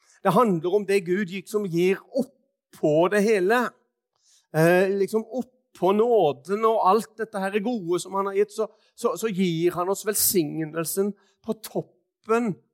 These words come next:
av det hele i det nye livet i Kristus. Og så står det jo da,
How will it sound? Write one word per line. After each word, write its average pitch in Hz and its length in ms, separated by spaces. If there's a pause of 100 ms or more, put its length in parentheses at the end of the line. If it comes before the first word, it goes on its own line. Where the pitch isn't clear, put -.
(140)
av 165 540
det 202 100
hele 196 400 (960)
i 147 160
det 156 140
nye 131 340
livet 120 480 (800)
i - 140
Kristus. - 720 (1900)
Og 127 100
så 147 140
står 127 240
det 131 80
jo 131 100
da, 113 80